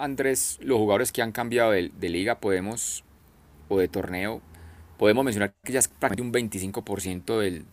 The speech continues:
del top cien del mundo, que se han ido al Tour cincuenta y cuatro, y por eso entonces ya la P G A ha planeado que va a tener veinte torneos donde van a aumentar el, el valor de ganancias para los golfistas, e incluso se nos tiene también informaciones de que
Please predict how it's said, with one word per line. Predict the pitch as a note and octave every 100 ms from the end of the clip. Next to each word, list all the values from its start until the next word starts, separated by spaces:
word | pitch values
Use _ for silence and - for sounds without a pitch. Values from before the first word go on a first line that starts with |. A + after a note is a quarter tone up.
| -
del | F2+ E2+
top | F#2+ -
cien | A2 G#2
del | G#2+
mundo, | G#2 F2 D#2 D#2 - - - -
que | - -
se | G2
han | G2+
ido | G#2+ A2 -
al | F2+
Tour | - G#2+ G#2+
cincuenta | C3 C#3+ C3 D3+
y |
cuatro, | C#3+ G2+ - - - - -
y | G3+
por | - E3
eso | C3 B2
entonces | B2 A#2 G#2 A2+
ya | G2+ G2
la | G#2
P | G#2+
G | G2 G2 F2 - - - - -
A |
ha | G2+
planeado | B2 G#2+ F#2 G2
que | - F#2+
va |
a |
tener | G2+ A2 G#2 G2 F#2
veinte | A#2+ A2+ G#2 A#2+ A2
torneos | G#2 F#2+ F#2 G2+ A2+ -
donde | G#2+ F#2+ F2+
van | G2
a | A#2 G#2 - -
aumentar | B2+ G#2 F#2 F#2+ G#2+
el, | A2+ -
el | G#2
valor | F2+ F2 F2+ F#2+
de | G#2
ganancias | G2 F2 F2 G2+
para | A2 A2
los | A2+
golfistas, | B2+ B2 G2+ A2 - - - - -
e |
incluso | G2+ - G#2+ A2
se |
nos | A#2+
tiene | A2 A#2
también | G#2 F#2 F#2+
informaciones | A2 G#2 F2+ F#2+ G#2
de | G#2
que | - D#2+